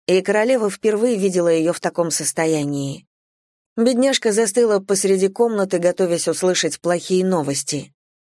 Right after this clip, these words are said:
Интересно, что ей наговорил сэр Саймон? Точно ни слова поддержки. "Рози, у меня для тебя весьма необычное задание",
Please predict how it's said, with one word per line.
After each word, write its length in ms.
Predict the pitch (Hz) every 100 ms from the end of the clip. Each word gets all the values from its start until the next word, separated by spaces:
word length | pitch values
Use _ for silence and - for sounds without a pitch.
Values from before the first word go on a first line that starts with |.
| _ -
Интересно, 520 | 214 247 269 - 226
что 220 | 208 -
ей 160 | 254 240
наговорил 540 | 233 214 226 247 254
сэр 280 | - 170 147
Саймон? 680 | 143 196 190 151 143 139 - _ _ _ -
Точно 360 | 277 - 185
ни 140 | 175 165
слова 340 | 196 190 180
поддержки. 960 | 151 160 151 147 147 - - 147 - _ _ _ _ _ _ -
"Рози, 560 | 226 185 135 - 131 - _ _ _ _ _ -
у 100 | 175
меня 460 | 165 160 156 160
для 220 | 170 151 147
тебя 340 | - 147 143
весьма 480 | 143 139 156 151 151
необычное 880 | 147 147 147 135 135 - 151 139 139
задание", 720 | 139 - - - 131 107 -